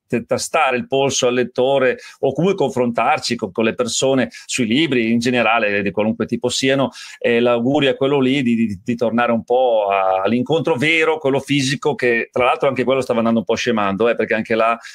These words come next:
gli incontri, le presentazioni erano sempre più problematiche, la gente è sempre più pigra, magari il libro lo compra ma attraverso i canali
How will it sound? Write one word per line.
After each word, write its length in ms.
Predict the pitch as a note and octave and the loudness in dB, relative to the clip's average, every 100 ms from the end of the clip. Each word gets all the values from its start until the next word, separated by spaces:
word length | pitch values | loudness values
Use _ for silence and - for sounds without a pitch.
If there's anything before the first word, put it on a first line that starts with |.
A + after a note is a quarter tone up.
| - | -4
gli 80 | B2 | -2
incontri, 460 | A#2 C3 C3+ B2+ | -2 0 0 0
le 100 | B2+ | 0
presentazioni 640 | B2 B2 B2 B2 A#2+ C3+ C3+ | 0 -2 0 -2 -2 0 2
erano 200 | A#2+ A#2 | 2 0
sempre 240 | B2 A#2 A#2+ A#2 | 0 0 0 -2
più 500 | - A#2+ B2 B2 B2 A#2+ | 0 0 2 2 2 0
problematiche, 720 | B2 A#2 A#2+ A#2+ B2+ B2+ B2 | 0 0 2 2 0 0 0
la 80 | A#2+ | 0
gente 240 | B2 A#2 | 0 -2
è 40 | A#2+ | -2
sempre 220 | A#2+ A#2 | -2 -4
più 140 | A#2+ | -4
pigra, 380 | A#2 C#3+ B2 B2 | 0 0 2 2
magari 260 | A2+ B2 B2+ | 2 0 2
il 40 | |
libro 220 | C#3 C3 | 0 0
lo 100 | A#2+ | 0
compra 480 | - B2 C3+ C3 C#3 | 0 0 0 0 0
ma 80 | A2+ | 0
attraverso 440 | G#2+ A2+ A#2 A#2 | 0 0 0 0
i 20 | |
canali 500 | A#2 A2+ A#2 A#2 A2+ | -2 0 2 2 0